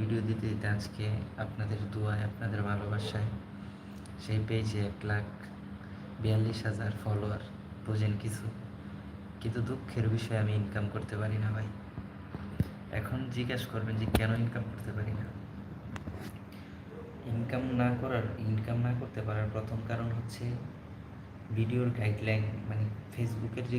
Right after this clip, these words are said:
গাইডলাইনগুলো, এগুলো এখনও আমি ভালো করে বুঝতে পারি নাই। তো এক লাখ ফলোয়ার যখন হয়, তখন হচ্ছে টুকটাক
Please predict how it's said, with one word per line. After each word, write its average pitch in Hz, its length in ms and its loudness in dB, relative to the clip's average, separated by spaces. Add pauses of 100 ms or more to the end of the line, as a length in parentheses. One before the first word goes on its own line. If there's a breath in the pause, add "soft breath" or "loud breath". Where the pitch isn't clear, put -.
গাইডলাইনগুলো, 107 680 2
এগুলো 110 160 2 (100)
এখনও 110 320 0
আমি 110 180 4
ভালো 107 200 4
করে 110 200 0
বুঝতে 110 320 -4
পারি 107 240 -2
নাই। 107 100 0 (1120 loud breath)
তো 110 80 0 (840)
এক 113 100 0 (140)
লাখ 127 120 -2 (100)
ফলোয়ার 120 320 2 (100)
যখন 117 260 0 (140)
হয়, 110 200 2 (2500)
তখন 110 280 0 (120)
হচ্ছে 123 340 -2 (1600)
টুকটাক - 380 0